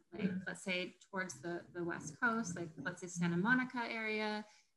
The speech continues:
Beverly Hills, you get some film auditions there, mostly commercial, mostly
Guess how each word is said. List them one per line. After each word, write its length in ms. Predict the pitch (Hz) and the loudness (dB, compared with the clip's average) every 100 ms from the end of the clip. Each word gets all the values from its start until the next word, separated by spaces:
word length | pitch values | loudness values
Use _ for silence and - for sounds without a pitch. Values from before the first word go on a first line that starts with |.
| - | -4
Beverly 320 | 175 185 175 | 0 2 0
Hills, 500 | 175 220 202 196 196 | 0 0 2 0 -2
you 80 | 208 | -2
get 140 | 190 | -2
some 180 | - 202 | 2 2
film 240 | 202 185 | 2 0
auditions 460 | 180 180 180 196 196 | 0 0 -2 -2 0
there, 160 | 190 180 | 0 2
mostly 340 | 185 185 196 | 0 -2 -4
commercial, 640 | 185 - 185 180 - 180 | -4 -2 -2 -2 -4 -2
mostly 420 | 175 175 175 185 | 0 -2 -2 -6